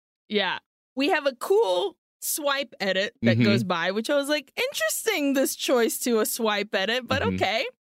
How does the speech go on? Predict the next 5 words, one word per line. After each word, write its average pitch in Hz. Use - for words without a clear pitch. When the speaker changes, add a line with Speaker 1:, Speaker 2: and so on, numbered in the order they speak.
Speaker 1:
And 233
finally, 311
Teresa 240
and 226
Edivaldo 196